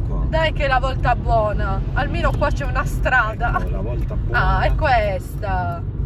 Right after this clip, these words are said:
Speaker 2: È questa?
Speaker 1: No,
Speaker 2: Non
Speaker 1: è
Speaker 2: è
Speaker 1: questa.
Speaker 2: questa. È questa?
Speaker 1: Eh, credo di sì.
Speaker 2: Ma non si vede niente.
Speaker 1: Ci abbiamo pure il sole contro.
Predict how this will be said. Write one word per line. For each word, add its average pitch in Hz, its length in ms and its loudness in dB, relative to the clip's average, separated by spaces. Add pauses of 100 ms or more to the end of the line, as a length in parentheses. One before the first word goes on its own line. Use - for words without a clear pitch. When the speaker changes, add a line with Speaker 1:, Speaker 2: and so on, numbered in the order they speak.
(160)
Speaker 2:
È 277 160 -2
questa? 233 640 -2 (140)
Speaker 1:
No, 190 340 -6 (180)
Speaker 2:
Non 208 260 -8
Speaker 1:
è 208 60 -8
Speaker 2:
è 190 40 -8
Speaker 1:
questa. 196 220 -4 (140)
Speaker 2:
questa. - 260 -8 (2750)
È - 140 -10
questa? 240 500 -6 (1040)
Speaker 1:
Eh, - 200 -8
credo - 340 -6
di - 140 -8
sì. 120 260 -6 (800)
Speaker 2:
Ma - 100 -6
non - 140 -2
si - 140 -6
vede 180 200 -2
niente. - 480 0 (560)
Speaker 1:
Ci - 80 0
abbiamo - 280 -2
pure - 240 0
il - 120 -2
sole - 420 0 (300)
contro. - 840 2